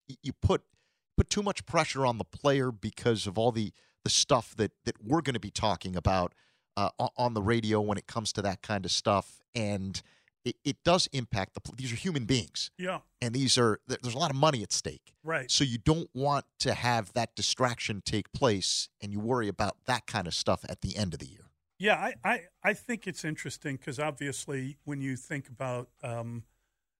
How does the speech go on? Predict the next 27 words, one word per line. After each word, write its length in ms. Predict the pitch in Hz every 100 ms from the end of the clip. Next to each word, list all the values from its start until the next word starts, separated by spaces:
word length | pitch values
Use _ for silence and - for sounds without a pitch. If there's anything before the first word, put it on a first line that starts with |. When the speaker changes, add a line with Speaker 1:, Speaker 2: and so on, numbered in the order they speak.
| -
Speaker 2:
you 80 | 143
know, 80 |
the 80 | 117
way 220 | 120 139
the 120 | 131 123
Cubs 380 | - 143 117
team, 500 | - 151 135 123 113 -
the, 200 | 127 - -
the 80 |
World 240 | 131 127 123
Series 340 | - 139 120
team 280 | - 143 120
was, 240 | 120 107 131 -
uh, 60 | - _
was 140 | 131 120
broken 420 | - 143 127 131
up, 260 | 151 123 135
it 120 | 139 -
was 480 | 170 151 131 120 -
about, 500 | 135 139 139 131 135 _ _ _ _ _
you 100 | 151
know, 300 | 131 123 110 _ -
the 100 | 131
last, 380 | 127 139 - 151 -
loss 300 | 147 151 135
of 120 | 127
revenue 600 | 175 277 240 220 208 190